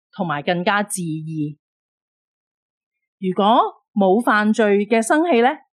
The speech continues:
往往就係會作出合神心意嘅回應。有時你會越鬧，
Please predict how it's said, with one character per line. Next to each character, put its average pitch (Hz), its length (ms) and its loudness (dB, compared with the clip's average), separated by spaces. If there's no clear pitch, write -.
往 214 240 2
往 202 240 2
就 220 100 2
係 202 240 0
會 208 200 4
作 202 180 -2
出 - 140 -2
合 - 260 -4
神 165 260 -8
心 262 320 2
意 226 80 2
嘅 175 140 -2
回 151 220 -8
應。 170 320 -8
有 262 120 2
時 240 200 2
你 233 100 4
會 247 420 0
越 233 140 2
鬧， 185 600 -2